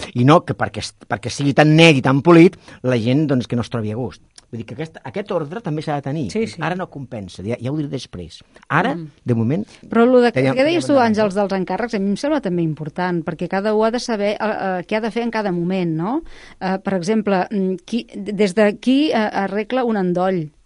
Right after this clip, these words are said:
Speaker 3: Mhm.
Speaker 2: O qui ha de, quan toca pintar, jo què sé, la cuina, o quan, eh, si s'ha, si s'ha espatllat una persiana, hi ha algú que la sàpiga arreglar?
Speaker 3: I això ho saben fer els teus fills?
Speaker 2: No,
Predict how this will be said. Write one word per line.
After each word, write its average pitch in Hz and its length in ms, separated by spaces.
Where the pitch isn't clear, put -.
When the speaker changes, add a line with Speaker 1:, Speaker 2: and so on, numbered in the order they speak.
Speaker 3:
Mhm. 202 140
Speaker 2:
O 202 140
qui 220 200
ha 226 120
de, 226 200
quan 233 260
toca 233 260
pintar, 226 840
jo 202 80
què 190 60
sé, 180 100
la 170 160
cuina, 175 560
o 180 200
quan, 208 920
eh, 196 140
si 202 120
s'ha, 208 420
si 196 200
s'ha 208 160
espatllat 214 320
una 214 160
persiana, 220 480
hi 220 80
ha 208 60
algú 190 180
que 262 80
la 262 80
sàpiga 196 300
arreglar? 185 420
Speaker 3:
I 247 80
això 202 240
ho 196 60
saben 330 240
fer 240 100
els 190 140
teus 175 180
fills? 190 500
Speaker 2:
No, 220 420